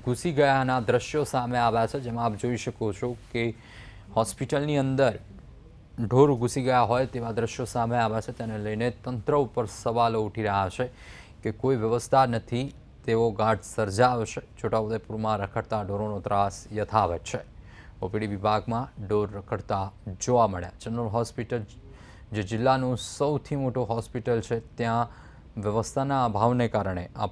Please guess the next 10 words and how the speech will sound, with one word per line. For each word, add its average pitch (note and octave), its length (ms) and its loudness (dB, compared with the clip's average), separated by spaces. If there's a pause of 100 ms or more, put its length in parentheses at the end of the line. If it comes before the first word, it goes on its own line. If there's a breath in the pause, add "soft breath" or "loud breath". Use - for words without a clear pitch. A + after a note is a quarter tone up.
(100)
પરિસ્થિતિનું A2+ 600 -6
નિર્માણ B2 360 0
થઈ B2 160 2
રહ્યું A#2 220 2
છે. C3 140 -6
છોટાઉદેપુરમાં G#2+ 800 -4
રખડતા A2 460 2 (600 loud breath)
ઢોરોનો A2+ 420 2
ત્રાસ G2 280 2 (360)
યથાવત G2 440 2